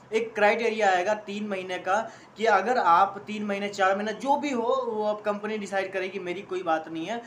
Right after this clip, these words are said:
जो भी criteria हो, उस criteria में अगर आप अपना package कर लेते हैं, तो जो भी company की तरफ से आपको traffic मिलने वाला है, वो आपको मिलता है।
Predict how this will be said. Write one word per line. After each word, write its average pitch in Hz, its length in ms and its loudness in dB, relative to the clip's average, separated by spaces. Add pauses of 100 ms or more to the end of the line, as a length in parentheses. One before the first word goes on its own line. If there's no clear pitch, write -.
(400)
जो 240 140 -2
भी 262 120 -4
criteria 208 580 2
हो, 208 120 -2
उस 214 280 -2
criteria 180 680 -2
में 208 120 -2
अगर 165 200 2
आप 170 180 4
अपना 170 240 -4
package 165 640 -4 (140)
कर 196 160 2
लेते 170 360 -4
हैं, 165 400 -6 (360)
तो 247 80 -6
जो 226 160 -6
भी 285 140 -6
company 214 640 -2
की 277 100 -6
तरफ 233 300 -4
से 240 100 -2
आपको 220 280 0
traffic 190 600 -2
मिलने 185 300 -4
वाला 170 240 2
है, 190 300 -2 (260)
वो 190 120 0
आपको 180 400 2
मिलता 165 500 -2
है। 135 320 -4